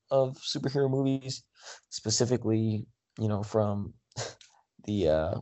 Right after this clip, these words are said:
first Wolverine solo movie to the second Wolverine solo movie. <laughs> And then they, uh,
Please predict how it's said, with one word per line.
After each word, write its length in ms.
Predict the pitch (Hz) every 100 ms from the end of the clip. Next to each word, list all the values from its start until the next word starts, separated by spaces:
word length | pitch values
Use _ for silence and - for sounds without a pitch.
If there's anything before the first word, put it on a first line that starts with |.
| -
first 340 | - 143 -
Wolverine 480 | 120 117 117 117 117
solo 260 | 113 110 110
movie 440 | 107 107 107 110 _ _ _ _ _
to 300 | - 92 78
the 160 | 90 117
second 340 | 107 151 151
Wolverine 520 | 104 113 107 107 110 107
solo 320 | 107 104 107
movie. 360 | 104 101 101 107
<laughs> 300 | - - 123
And 140 | 127 123
then 300 | 247 131 131 _ 127 120 - - - _ -
they, 180 | 113 104
uh, 180 | 107